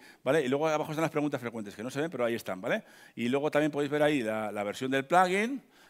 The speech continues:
y, y alguna cosilla más. Bueno, eh, este plugin, no os asustéis, que pone menos de diez instalaciones, pero se instala mucho, ¿eh? Ojo, cuidado, ¿eh? ¿Sabéis qué pasa? <laughs> Es un plugin muy especial. No sé si habrá o-,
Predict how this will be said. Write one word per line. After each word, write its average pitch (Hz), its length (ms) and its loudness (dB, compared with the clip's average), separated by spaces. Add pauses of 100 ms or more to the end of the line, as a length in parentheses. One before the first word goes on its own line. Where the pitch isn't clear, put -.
(120)
y, 110 400 -4
y 110 60 -2
alguna 113 220 -6
cosilla 101 260 -8
más. 110 80 -2
Bueno, 101 260 -6
eh, 120 500 -2
este 170 160 -2
plugin, 180 480 2
no 135 80 -2
os 131 80 -6
asustéis, 147 420 -2
que 135 80 -8
pone 127 200 -2
menos 127 240 0
de 120 80 -2
diez 123 160 -2
instalaciones, 123 520 -2 (380)
pero 113 160 -6
se 113 60 -10
instala 131 240 -2
mucho, 107 340 -10
¿eh? 139 80 -16
Ojo, 107 460 -16
cuidado, 101 320 -8
¿eh? 160 80 -14 (520)
¿Sabéis 139 300 2
qué 151 100 -2
pasa? 147 300 -2 (400)
<laughs> - 380 -18
Es 110 100 -6
un 143 80 0
plugin 175 220 6
muy 180 100 4
especial. 139 460 4
No 151 80 0
sé 165 80 -4
si 170 60 4
habrá 156 200 6
o-, 175 80 4